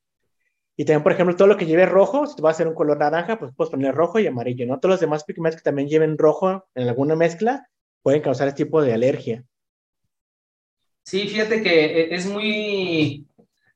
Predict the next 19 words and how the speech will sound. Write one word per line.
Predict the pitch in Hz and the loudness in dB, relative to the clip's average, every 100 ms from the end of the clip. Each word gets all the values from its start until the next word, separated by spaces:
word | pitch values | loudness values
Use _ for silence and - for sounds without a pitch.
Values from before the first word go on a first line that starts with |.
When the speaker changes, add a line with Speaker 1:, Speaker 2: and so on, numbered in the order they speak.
| _ _ | _ _
Speaker 2:
en | 147 151 | -2 2
el | 151 | 4
ámbito | 170 185 202 196 180 170 | 2 0 -2 2 4 4
donde | 160 151 147 | 2 2 0
nos | 147 143 | -2 -2
movemos, | 143 147 170 175 175 156 | -2 -2 -4 -6 -8 -8
este, | 135 - 135 123 120 117 113 110 104 98 - - | -10 -8 -6 -2 0 -2 -4 -8 -10 -12 -16 -10
alergológico, | 120 143 139 143 151 165 - 190 226 - _ _ _ - | -4 -2 2 2 2 -2 -6 -6 -6 -12 _ _ _ -10
eh, | 147 139 139 135 - - _ _ _ | -6 -4 -2 -4 -6 -16 _ _ _
es | 170 170 | -6 -2
común | 208 202 196 | 0 0 0
que | 196 196 | 0 0
los | 180 | 2
pacientes | 170 160 170 196 - | -2 -4 -6 -6 -4
que | 165 | -4
tienen, | 165 165 185 180 170 160 143 139 | -2 -2 -2 -4 -4 -2 -2 -2
como | 151 143 | -2 0
bien | 147 160 | 2 2
decías, | 175 175 170 185 - _ | 0 -2 0 -2 -6 _